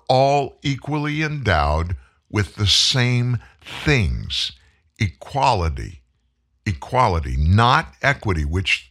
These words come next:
the far left are trying to turn it in to equity so that they can determine what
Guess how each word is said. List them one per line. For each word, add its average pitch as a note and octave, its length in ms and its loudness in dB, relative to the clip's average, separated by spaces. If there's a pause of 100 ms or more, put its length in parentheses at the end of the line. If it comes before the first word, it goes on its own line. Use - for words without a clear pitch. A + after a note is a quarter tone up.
the G2 120 -2
far A#2+ 400 4
left A#2 340 2
are F#2+ 80 0
trying A2+ 420 0
to F2 100 -2
turn A2 360 0
it F#2 140 0
in G2+ 400 2 (400)
to G2+ 200 0
equity E2+ 540 -2
so G#2+ 280 -2
that F2+ 360 -6
they B2+ 220 4
can G2+ 340 -2
determine G2 800 0 (400)
what C3 420 -2